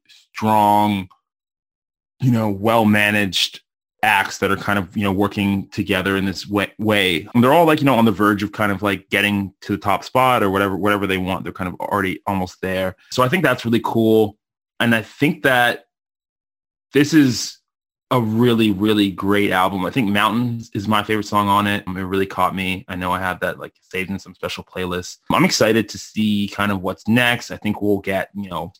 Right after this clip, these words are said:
some singles towards the end of the year, maybe, or, like, we'll see her featured with, you know, a, a larger artist,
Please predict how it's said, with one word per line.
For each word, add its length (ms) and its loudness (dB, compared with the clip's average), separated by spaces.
some 220 -2
singles 500 0
towards 280 0
the 60 -2
end 140 0
of 60 -2
the 80 -4
year, 560 2
maybe, 480 -2
or, 240 -2
like, 280 -8
we'll 80 -4
see 260 -4
her 340 -2
featured 480 0
with, 440 -2
you 100 -4
know, 180 -4
a, 80 -6
a 40 0
larger 400 0
artist, 480 -2